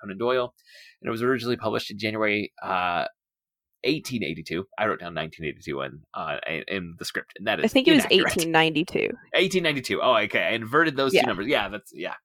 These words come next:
Speaker 1: Okay, so eighteen ninety-two. And this
Speaker 2: <laughs>
Speaker 1: tells the story of Sherlock Holmes solving a mystery surrounding a Christmas goose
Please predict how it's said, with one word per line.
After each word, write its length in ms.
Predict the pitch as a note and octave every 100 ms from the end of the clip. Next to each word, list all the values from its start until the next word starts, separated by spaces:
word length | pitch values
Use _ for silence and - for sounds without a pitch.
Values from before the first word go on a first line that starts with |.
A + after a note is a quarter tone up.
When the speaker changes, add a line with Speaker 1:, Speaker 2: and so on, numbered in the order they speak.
| -
Speaker 1:
Okay, 220 | B2 D#2+ F2+
so 160 | -
eighteen 240 | G2+ D3+ A#2+
ninety-two. 320 | G#2 C#2+ - - - - - -
And 400 | - C3 C3 B2
this 140 | E3+
Speaker 2:
<laughs> 40 | -
Speaker 1:
tells 200 | D#3+ D#3
the 60 |
story 240 | - D#3 B2+
of 60 |
Sherlock 280 | - D3+ C3+
Holmes 340 | C#3+ B2 A#2 -
solving 320 | A#2+ A2+ F#2+
a 60 |
mystery 300 | A2+ - A2+
surrounding 380 | F#2+ G#2 G2+ G2
a 80 | F2
Christmas 480 | - C3+ - A#2 -
goose 540 | A#2+ E3 A#3 - -